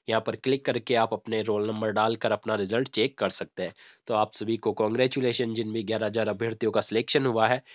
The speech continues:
and जिनका सिलेक्शन नहीं हुआ है टेंशन लेने की ज़रूरत नहीं है, और भी आपके पास मौका है। अभी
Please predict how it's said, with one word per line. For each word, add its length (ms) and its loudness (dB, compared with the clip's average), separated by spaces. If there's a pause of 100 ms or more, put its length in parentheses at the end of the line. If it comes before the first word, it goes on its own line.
(160)
and 80 -2
जिनका 280 0
सिलेक्शन 400 -2
नहीं 240 2
हुआ 180 4
है 140 4
टेंशन 380 -2
लेने 220 -2
की 80 -4
ज़रूरत 400 -4
नहीं 220 0
है, 280 2
और 180 -2
भी 140 0
आपके 280 -2
पास 300 -4
मौका 360 0
है। 140 2
अभी 260 -4